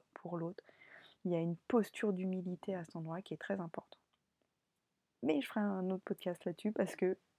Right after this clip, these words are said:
là, aujourd'hui, c'est pas le sujet. Donc prenez ce temps de noter ça. Quelle quêteur, quelle traqueuse, euh, je suis.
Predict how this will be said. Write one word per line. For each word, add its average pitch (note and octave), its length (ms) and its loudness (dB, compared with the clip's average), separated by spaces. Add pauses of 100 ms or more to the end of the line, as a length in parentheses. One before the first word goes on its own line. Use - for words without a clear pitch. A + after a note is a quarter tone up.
là, F3+ 280 -4
aujourd'hui, E3+ 440 -4
c'est F3 100 -10
pas - 80 -8
le E3 80 -8
sujet. - 300 -20 (260)
Donc F#3 140 2
prenez A#3 340 4
ce - 100 -8
temps A3 180 2
de G3 120 4
noter F#3+ 400 0
ça. - 240 -12 (400)
Quelle G#3 240 -2
quêteur, G3 720 -6 (220)
quelle G#3 220 -8
traqueuse, - 760 -6 (800)
euh, E3+ 300 0
je F3 140 0
suis. - 420 -6